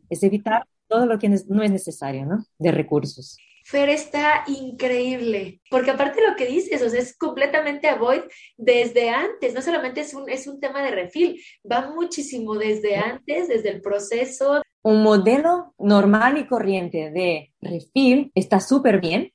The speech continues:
Speaker 1: claro, ya. Por hacer el refil, lo que hace es ofrecer el beneficio de no tener que envasar, pero lo nuestro es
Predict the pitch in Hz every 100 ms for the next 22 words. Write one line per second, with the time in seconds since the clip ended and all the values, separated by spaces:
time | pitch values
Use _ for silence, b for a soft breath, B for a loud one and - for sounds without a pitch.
0 | _ - 151 151 165 147 143 220 - 175
1 | 170 208 233 202 180 214 262 - - 196
2 | 202 220 - 277 294 _ 190 180 175 175
3 | 175 175 180 175 202 240 - 190 175 175
4 | 196 190 208 170 180 254 - 190 196 226
5 | - 240 220 214 262 208 165 170 131 -
6 | _ 208 196 190 185 180 185 214 - 196
7 | 185 214